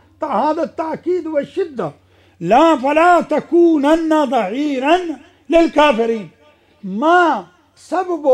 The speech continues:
ارتباط هذا النهي المؤكد؟ هذا بأن الله سبحانه رحم الرسول العظم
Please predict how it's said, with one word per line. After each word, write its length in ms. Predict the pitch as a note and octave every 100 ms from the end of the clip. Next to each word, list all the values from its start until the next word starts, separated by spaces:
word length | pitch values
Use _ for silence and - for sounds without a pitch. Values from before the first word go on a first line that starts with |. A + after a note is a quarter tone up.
| A#3+ A#3
ارتباط 800 | C4+ - B3 A#3+ E4 E4+ C4+ A#3
هذا 580 | F#3 B3 F4 E4 D4
النهي 460 | D4+ C#4+ E4 D#4 D#4+
المؤكد؟ 720 | D4+ C4+ A#3 A#3+ - F4 F#4 F#4 - _ _ -
هذا 480 | A#3 D4 E4 D4+ - - -
بأن 300 | G3+ A3+ A3+
الله 360 | A3 A#3 G3 G3+
سبحانه 580 | G3+ G3 G3 A#3+ G3 G3+ _ -
رحم 520 | E3+ E3+ G#3+ A#3 F#3 G3+ _ _ F#3+
الرسول 460 | F#3 E3+ G3+ G3+
العظم 680 | E3 D#3+ D#3+ F#3+ B3 G#3 F3